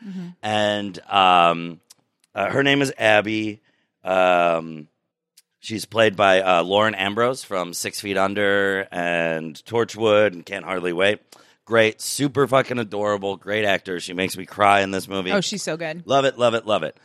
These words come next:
Speaker 2: Um, but really, yeah, I just like to <laughs> watch a relationship fall apart.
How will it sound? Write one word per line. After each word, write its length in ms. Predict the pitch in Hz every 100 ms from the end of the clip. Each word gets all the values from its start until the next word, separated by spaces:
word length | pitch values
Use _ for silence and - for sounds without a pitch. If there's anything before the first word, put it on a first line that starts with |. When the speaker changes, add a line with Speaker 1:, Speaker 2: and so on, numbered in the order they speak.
| _ _ _ -
Speaker 2:
Um, 680 | 107 107 101 95 90 85 76 _ _ _ _ _
but 120 | 135
really, 360 | 131 156 147 135
yeah, 320 | 110 123 131
I 100 | 98
just 420 | 107 131 127 - _ _ _ _ -
like 360 | 107 117 110
to 160 | - 117
<laughs> 0 |
watch 640 | 98 87 - 98 - - _ _ _ -
a 340 | - 113 104 - _ - 98
relationship 720 | 101 98 101 101 95 87 _
fall 280 | 98 95 92
apart. 500 | 90 113 123 85